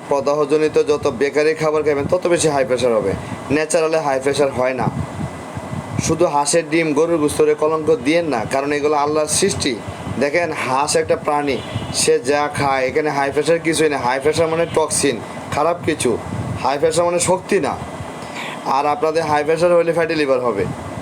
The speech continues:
এই যে দেখেন, ফ্যাটি লিভারের শর্ত হলো আপনাকে মেদবুড়ি হইতে হবে। মেদবুড়ি না হলে ফ্যাটি লিভার হবে না।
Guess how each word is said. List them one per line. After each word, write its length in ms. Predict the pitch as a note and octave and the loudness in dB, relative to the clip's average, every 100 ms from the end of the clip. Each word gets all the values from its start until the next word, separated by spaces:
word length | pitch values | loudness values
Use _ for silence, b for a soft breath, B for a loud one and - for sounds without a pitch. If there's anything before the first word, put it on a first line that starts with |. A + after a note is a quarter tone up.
| - - B2 | -10 -6 0
এই 100 | D3 | 0
যে 80 | |
দেখেন, 240 | C3+ A#2 A#2 | 0 0 0
ফ্যাটি 240 | D3 D#3 | 0 0
লিভারের 260 | E3 D#3 E3 | 0 0 2
শর্ত 300 | E3+ D3+ E3+ | 2 0 2
হলো 180 | E3+ F3 | 2 2
আপনাকে 360 | C#3+ C#3+ D3+ | 0 0 0
মেদবুড়ি 460 | D3+ D#3 C3 C#3+ C#3 | 0 -2 0 2 2
হইতে 280 | C3 - A#2 | 0 0 0
হবে। 140 | A#2 | 0
মেদবুড়ি 360 | C#3 C3+ D3+ D3+ | 0 0 0 2
না 100 | D#3 | 0
হলে 220 | C#3+ D3+ | 0 0
ফ্যাটি 200 | C#3+ C#3 | 0 0
লিভার 240 | C3 B2 | 2 2
হবে 220 | A#2+ A2 | 2 0
না। 100 | G2+ | -2